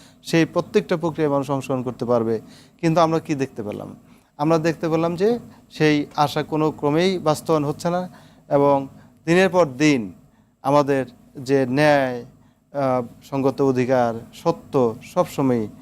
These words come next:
দূরে চলে যাচ্ছে। আপনি দুর্নীতির, আহ, মানে খুব সহজভাবে যদি বলা যায় যে নীতি তো থাকে না আসলে, নীতিটা দূরে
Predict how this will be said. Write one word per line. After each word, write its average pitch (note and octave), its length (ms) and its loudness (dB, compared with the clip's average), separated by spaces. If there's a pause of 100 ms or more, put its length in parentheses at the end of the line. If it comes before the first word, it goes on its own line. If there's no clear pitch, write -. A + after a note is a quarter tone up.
(360)
দূরে C#3 220 2
চলে A2+ 200 -6
যাচ্ছে। G2 400 -12 (520)
আপনি E3+ 460 2 (400)
দুর্নীতির, F#3 640 2
আহ, - 440 -10
মানে D#3+ 280 2 (120)
খুব F#3+ 140 -4
সহজভাবে F3 540 2
যদি E3 140 -6
বলা D3+ 240 2
যায় A2+ 240 -2 (500)
যে F3+ 260 2
নীতি G3 300 0
তো F#3+ 100 -2
থাকে D#3+ 280 0
না B2 80 0
আসলে, G2+ 300 -10 (800)
নীতিটা C#3+ 280 2
দূরে D#3+ 320 0